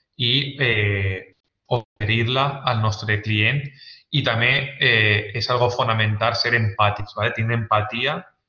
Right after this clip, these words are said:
ja no sols en, eh, els nostres clients, sinó també tindre empatia en la ciutadania i saber que quan una persona li de-, li està demanant, eh, algo en particular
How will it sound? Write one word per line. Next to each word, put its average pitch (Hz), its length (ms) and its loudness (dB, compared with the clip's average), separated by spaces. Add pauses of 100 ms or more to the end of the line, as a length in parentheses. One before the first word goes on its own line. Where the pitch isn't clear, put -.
(420)
ja 123 160 0
no 123 120 0
sols 113 360 -2 (560)
en, 107 640 0
eh, 104 380 0
els 101 140 -4
nostres 104 340 -4
clients, 107 360 -4 (500)
sinó 123 340 -2
també 110 540 2
tindre 120 220 -2
empatia 123 680 -2
en 131 120 -2
la 117 100 -2
ciutadania 110 640 -2
i 135 80 -2
saber 110 440 0
que 135 120 -2
quan 107 240 0
una 120 160 -2
persona 120 380 -2
li 110 180 -2
de-, 104 320 -4
li 107 80 -6
està 113 140 -6
demanant, 117 480 0 (680)
eh, 101 680 2 (380)
algo 117 960 2
en 117 160 -2
particular 113 640 0